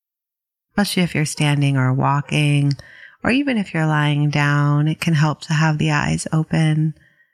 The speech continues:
to brighten the mind, to not get too sleepy. But just settling in, making yourselves as comfortable as possible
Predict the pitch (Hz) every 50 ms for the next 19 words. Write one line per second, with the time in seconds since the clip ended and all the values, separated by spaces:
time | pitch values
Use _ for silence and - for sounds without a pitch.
0 | _ _ _ _ _ - 170 - 156 156 160 156 156 160 160 156 156 156 156 156
1 | 156 156 156 156 156 160 160 160 - - - - - - - 151 156 - - -
2 | - - - - 160 - - - 165 160 - - - 156 160 160 - - _ _
3 | _ _ - _ _ _ _ _ _ _ _ _ _ _ _ _ _ _ _ _
4 | - - - - - - - _ _ - 277 277 - 359 349 - - - - 185
5 | 185 196 190 190 196 190 180 170 165 160 160 165 160 160 160 160 165 170 170 175
6 | 180 - - 190 185 175 165 165 160 - - 165 156 151 151 147 - - - -
7 | - - 196 196 190 - - 190 185 - 180 175 170 165 165 165 - - 147 -
8 | - - - - 143 139 - - 156 151 156 151 147 147 147 147 151 143